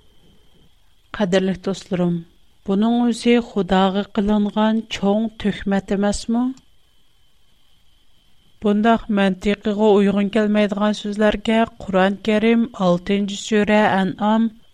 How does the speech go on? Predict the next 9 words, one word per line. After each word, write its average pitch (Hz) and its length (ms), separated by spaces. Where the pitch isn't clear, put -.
bir 180 160
yuz 226 280
o'n 185 240
beshinchi 190 560
oyatning 202 600
o'zi 196 400
mundaq 175 680
radiya 180 480
berdi. 170 400